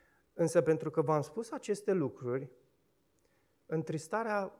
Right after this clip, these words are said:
v-a umplut inima, au intrat în depresie. Totuși, vă spun adevărul, vă este de folos să plec, pentru că dacă nu plec, Apărătorul nu va veni la voi.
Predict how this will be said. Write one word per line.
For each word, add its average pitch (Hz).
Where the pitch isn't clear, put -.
v-a 165
umplut 175
inima, 120
au 135
intrat 165
în 175
depresie. 151
Totuși, 220
vă 156
spun 220
adevărul, 180
vă 143
este 180
de 165
folos 170
să 160
plec, 185
pentru 156
că 151
dacă 147
nu 147
plec, 120
Apărătorul 170
nu 175
va 165
veni 151
la 156
voi. 139